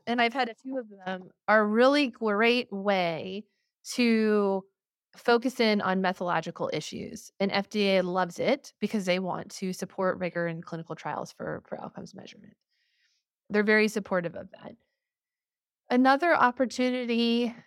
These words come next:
with F D A for some institutions is the F D A circe. So some institutions, including Duke, U N C, N C State, we're in, we're in a circe, and there's other circes with, like,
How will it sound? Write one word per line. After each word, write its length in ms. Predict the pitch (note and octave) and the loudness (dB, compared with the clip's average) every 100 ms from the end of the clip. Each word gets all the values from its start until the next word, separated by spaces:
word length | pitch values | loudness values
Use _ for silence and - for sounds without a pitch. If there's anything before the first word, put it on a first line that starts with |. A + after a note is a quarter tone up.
| _ - | _ -4
with 200 | A#3+ A#3 | -4 0
F 220 | G3+ G#3 | 0 -2
D 180 | A3+ G#3+ | -2 0
A 280 | G#3 G3+ G3+ | 2 2 0
for 280 | - G#3 F#3+ | -2 -6 -6
some 400 | - - G#3 A#3 | -6 -2 0 0
institutions 840 | C4+ - A#3 - G3+ G3+ G3 F#3+ | -4 -4 -4 -2 -2 -2 -4 -4
is 260 | - F#3+ F#3 - | -2 -4 -4 -12
the 220 | F#3+ - | -10 -6
F 180 | F#3 - | -6 -8
D 200 | G3+ F#3 | -6 -2
A 160 | F3 | -4
circe. 580 | - - F#3+ F3 F3 - D#3+ G3 A#3 A#3+ _ _ _ _ _ | -6 -8 -4 -4 -4 -8 -4 -2 -4 -6 _ _ _ _ _
So 220 | - G#3 | -4 -4
some 240 | G3+ G#3+ A3+ | 0 -2 -2
institutions, 580 | A3 G#3 G#3+ G3+ G3 | -6 -6 -4 -4 -6
including 440 | G3 F#3+ G3+ F#3+ F#3 | -6 -4 -4 -4 -6
Duke, 300 | F#3+ F#3+ F#3+ | -6 -6 -4
U 80 | F#3+ | -4
N 140 | F3+ | -4
C, 300 | - F#3+ F#3 | -8 -8 -6
N 100 | F3+ | -8
C 100 | F#3+ | -10
State, 440 | - - F#3 F3+ | -16 -6 -4 -4
we're 160 | F#3+ F3+ | -4 -6
in, 180 | F#3 F3 F#3 | -6 -10 -6
we're 160 | F3+ | -4
in 120 | F#3 | -2
a 180 | E3+ - | -4 -6
circe, 480 | - - G3 F#3 - | -10 -4 -4 -4 -6
and 240 | F3+ G3+ | -6 -4
there's 140 | G3 F#3 | -4 -2
other 260 | F#3 F#3+ | -2 -2
circes 520 | F#3 - F3+ - F3 E3+ | -4 -4 -4 -4 -6 -6
with, 180 | E3 | -6
like, 320 | D#3+ D#3 - | -4 -6 -8